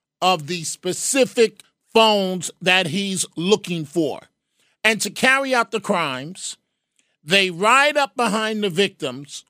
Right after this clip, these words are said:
on these mopeds, mostly women walking alone on the sidewalk, and grab their phones or purses and make their getaway. A scooter operator,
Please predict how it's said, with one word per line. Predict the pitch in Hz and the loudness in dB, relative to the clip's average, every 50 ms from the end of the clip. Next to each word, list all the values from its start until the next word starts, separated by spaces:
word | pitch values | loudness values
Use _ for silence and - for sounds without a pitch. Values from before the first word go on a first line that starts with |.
| _ | _
on | 160 190 208 226 226 | 0 2 2 2 2
these | 214 214 208 196 147 | 0 -2 -2 -2 -2
mopeds, | 156 175 185 196 185 156 - 156 139 117 110 117 117 120 - - - - _ _ _ _ _ _ | 0 2 4 4 4 2 0 -2 -2 0 0 -2 -4 -6 -8 -10 -10 -12 _ _ _ _ _ _
mostly | - 165 196 254 294 - - 240 262 285 302 294 | 2 4 6 6 6 4 0 -2 -2 0 0 0
women | 277 208 208 214 214 202 202 208 208 202 190 - _ _ | 2 2 2 0 2 0 0 0 -2 -4 -6 -10 _ _
walking | - 98 107 120 160 196 233 - - - 233 247 240 240 - - | -14 -10 -2 4 6 6 6 4 2 -2 0 0 0 0 2 4
alone | 220 220 214 185 175 180 196 208 202 202 208 208 196 202 | 4 4 6 4 4 4 4 4 4 2 2 0 0 0
on | 185 202 208 202 196 170 | 2 2 4 2 2 4
the | 185 202 | 4 4
sidewalk, | 190 - - 208 196 185 185 185 180 151 151 143 147 147 147 143 - - - - _ _ _ | 6 6 4 4 4 4 2 2 0 -2 0 0 2 2 2 0 -2 -10 -18 -20 _ _ _
and | - 170 175 165 139 | 0 0 0 0 -4
grab | 120 156 160 165 180 185 190 190 175 151 | -2 -2 2 2 4 4 2 2 0 -2
their | 143 175 160 156 147 | -2 -2 -2 -2 -2
phones | - _ 208 214 226 233 233 233 226 233 233 220 - - - - _ | -4 _ 2 4 4 4 2 2 0 -2 -2 0 0 0 -2 -2 _
or | - 190 196 208 214 214 214 214 - | 2 4 4 6 6 6 4 4 2
purses | - - - 214 214 208 202 190 - - 170 160 160 160 147 - - - - _ _ _ _ | 0 0 2 2 2 2 2 0 -2 0 0 0 0 0 -2 -4 -6 -8 -18 _ _ _ _
and | 185 185 180 170 170 175 | 2 2 2 0 0 0
make | 190 196 190 156 - _ | 2 2 2 0 -4 _
their | - 147 139 185 180 175 180 180 | -14 -2 0 0 2 4 2 0
getaway. | 170 151 117 156 185 175 170 151 143 143 135 110 92 67 - - _ _ _ _ _ _ _ _ _ _ _ _ | 0 -2 0 0 2 2 2 0 0 -2 -4 -4 -6 -10 -14 -20 _ _ _ _ _ _ _ _ _ _ _ _
A | 180 185 | 2 2
scooter | 185 - - - - 254 277 277 247 233 202 - | 2 0 -4 -4 -2 -2 0 2 2 2 2 2
operator, | - 170 170 165 - 165 165 160 156 151 147 147 151 151 151 | 0 0 0 0 0 -4 -4 -2 0 0 0 0 0 -2 -2